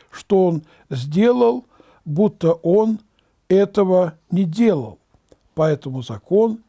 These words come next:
и объявляет такого человека чистым.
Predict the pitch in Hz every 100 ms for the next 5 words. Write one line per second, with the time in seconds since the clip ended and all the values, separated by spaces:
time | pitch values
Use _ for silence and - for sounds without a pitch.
0 | _ - 143 123 123 139 139 117 117 -
1 | 208 170 - 147 147 135 135 139 _ _
2 | _ _ - 117 - -